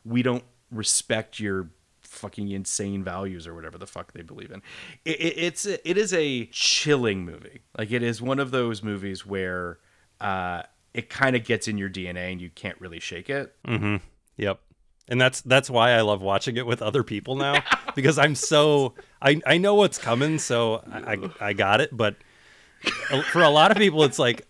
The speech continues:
Speaker 2: when that scene with the arm happens, yes. And then also, how could it get any worse?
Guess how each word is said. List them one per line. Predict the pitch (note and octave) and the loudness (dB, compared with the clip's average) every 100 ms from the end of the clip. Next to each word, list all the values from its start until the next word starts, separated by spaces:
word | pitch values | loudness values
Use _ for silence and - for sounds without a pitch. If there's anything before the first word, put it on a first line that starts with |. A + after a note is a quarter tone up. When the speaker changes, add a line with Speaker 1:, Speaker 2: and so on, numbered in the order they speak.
| - | -12
Speaker 2:
when | B2+ B2+ D3 E3 F3+ F3+ | -8 -2 0 2 0 -4
that | B2 C3+ C#3 | 0 2 2
scene | - C3 B2+ C3 | 0 -4 -2 -2
with | B2+ | -2
the | D3 | -2
arm | A#2 G#2+ G2+ | 2 0 0
happens, | G#2 G2+ A2 A2 A2+ - | -2 -2 -2 -4 -6 -8
yes. | G#2+ G#2+ G2 F2+ - - - | -4 -2 -2 -4 -8 -8 -4
And | A#2 A2+ | -2 0
then | A2 A2+ | 0 -2
also, | A#2+ B2 C3 D#3 C3+ A#2+ - | 0 0 0 0 0 -2 -8
how | - C#3+ E3+ | -6 -4 -4
could | D#3 | -6
it | C3+ | -4
get | C#3+ | -4
any | C#3+ | -2
worse? | B2 A2+ A2+ A2 | -2 -2 -2 -2